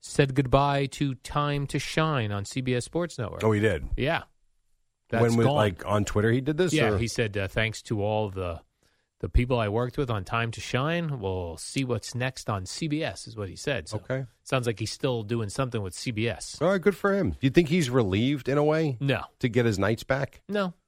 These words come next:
Speaker 2: Why not?
Speaker 1: You suck. Get out.
Speaker 2: Well, I don't know if that's necessary. He's got small kids. Maybe
Speaker 1: I
Speaker 2: he wants the extra time.
Speaker 1: No. What's it doing?
Speaker 2: To
Speaker 1: A
Speaker 2: shine
Speaker 1: half
Speaker 2: with his
Speaker 1: hour sh-,
Speaker 2: children.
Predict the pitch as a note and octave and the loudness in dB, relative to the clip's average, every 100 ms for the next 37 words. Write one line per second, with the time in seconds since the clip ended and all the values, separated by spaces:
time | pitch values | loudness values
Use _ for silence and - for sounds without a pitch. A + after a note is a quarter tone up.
0 | _ _ _ - E3+ E3 E2+ _ - F3+ | _ _ _ 0 2 2 -2 _ 12 12
1 | - - - G#3+ C3+ - - _ _ - | 12 12 12 12 10 2 -10 _ _ -12
2 | G#2+ D#3 E3+ D3 C3 C3 - _ _ - | 6 10 10 10 8 4 -2 _ _ -10
3 | D#2 D2+ E2+ D2+ D2 F#2+ B2 E2 C#2+ - | -4 -2 0 -2 0 0 0 -2 -4 -4
4 | D#2+ D#2 C2+ G2 A#2+ D#3 G3+ - - G#2 | -6 -4 0 2 0 2 0 0 0 0
5 | F2 - A#2+ E3 D3+ D#3+ D#3+ E3 E3 F3 | 2 2 2 2 0 0 2 2 2 0
6 | - F3+ F3 - D#3+ F3+ G3 D3+ - - | 0 -2 -2 -4 -4 -2 0 -4 -6 -10
7 | - E3+ F3 F#3 F3+ D#3 C3 - C#3+ D3+ | -12 -10 -8 -10 -2 2 2 4 4 4
8 | A2+ - D3 C#3+ D3 C#3 G#2+ D#2+ | 4 4 2 2 0 2 0 0